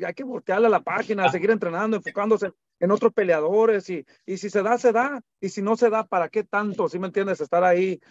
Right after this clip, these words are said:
Speaker 1: chingando con la misma cosa, Canelo, Canelo, Canelo, Canelo. Y queremos pelear a Canelo porque tiene todos los pinches cinturones. Si el Canelo no tuviera los pinches cintu-, cinturones,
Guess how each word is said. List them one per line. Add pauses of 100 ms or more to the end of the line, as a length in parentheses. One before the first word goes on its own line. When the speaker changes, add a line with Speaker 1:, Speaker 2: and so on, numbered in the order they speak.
(120)
Speaker 1:
chingando
con
la
misma
cosa,
Canelo,
Canelo,
Canelo,
Canelo. (380)
Y
queremos
pelear
a
Canelo
porque
tiene
todos
los
pinches
cinturones. (180)
Si
el
Canelo
no
tuviera
los
pinches
cintu-,
cinturones,